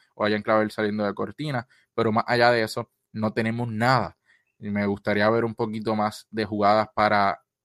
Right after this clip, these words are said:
George Condit en la pintura. Creo que puede servirle de mucho a Puerto Rico para abrir más,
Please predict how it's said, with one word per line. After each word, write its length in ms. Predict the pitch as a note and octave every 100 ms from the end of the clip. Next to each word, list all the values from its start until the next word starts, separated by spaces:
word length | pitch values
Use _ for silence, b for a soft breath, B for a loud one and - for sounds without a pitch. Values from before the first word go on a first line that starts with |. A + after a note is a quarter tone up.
| -
George 300 | A2+ A2 -
Condit 380 | A#2 A2+ A2 G#2
en 120 | G#2
la 120 | G#2
pintura. 640 | G2+ G2 G2 C3 C3+ A2+ G2+
Creo 200 | F#2+ F#2
que 120 | G2+
puede 380 | - G2+ G2+ F#2+ -
servirle 360 | G#2 G#2 G#2+
de 140 | G#2+ G2+
mucho 320 | G2+ G#2+ A2+
a 80 | G2
Puerto 320 | G2+ - G2
Rico 340 | G2+ A2 G#2
para 220 | G#2 G2 G2
abrir 400 | F#2+ G2 G#2 - b b _
más, 400 | A2 G#2+ G#2 -